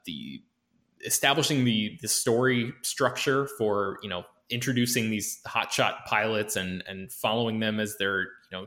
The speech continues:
flying test planes and all that stuff, and then, like, going through training and, and even, like, the aesthetics of the movie have been copied and, and, you know, uh, other,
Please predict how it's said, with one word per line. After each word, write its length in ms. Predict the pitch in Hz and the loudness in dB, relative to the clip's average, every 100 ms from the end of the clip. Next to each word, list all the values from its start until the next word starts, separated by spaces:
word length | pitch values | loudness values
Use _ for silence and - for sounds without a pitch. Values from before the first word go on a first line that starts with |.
| - | -12
flying 420 | - 113 113 120 | -6 0 0 0
test 300 | - 165 - - | -2 -2 -2 -4
planes 420 | 135 113 107 107 | -2 0 -2 -4
and 100 | 110 | -4
all 100 | 101 | -2
that 160 | 101 | -2
stuff, 260 | - 104 - | 0 0 -2
and 100 | 98 | -6
then, 100 | 98 | -6
like, 240 | 98 95 - - - | -6 -6 -10 -20 -6
going 280 | 107 107 127 | -2 0 0
through 120 | 139 | 0
training 600 | 135 151 151 139 117 104 | 0 -2 0 2 2 0
and, 240 | 101 98 - | -2 -4 -6
and 260 | 104 107 156 | -6 -6 -4
even, 280 | 170 156 | -2 0
like, 180 | 127 110 | 0 0
the 120 | 127 | 0
aesthetics 480 | 104 - 110 120 - | 0 2 2 2 0
of 100 | 98 | -6
the 60 | 101 | -8
movie 420 | 104 113 104 92 - - - | -6 -4 -4 -6 -12 -20 -4
have 160 | 117 117 | -2 2
been 320 | 120 110 101 - | 0 0 -4 -2
copied 440 | 110 110 120 98 | -2 0 0 0
and, 280 | 95 95 92 | -2 -2 -6
and, 360 | 90 90 90 - | -8 -8 -12 -16
you 160 | - 104 | -12 -12
know, 160 | - - | -12 -10
uh, 720 | 87 76 65 69 _ _ - - _ _ - - | -10 -8 -12 -14 _ _ -20 -20 _ _ -16 -4
other, 380 | 110 127 123 | 0 2 2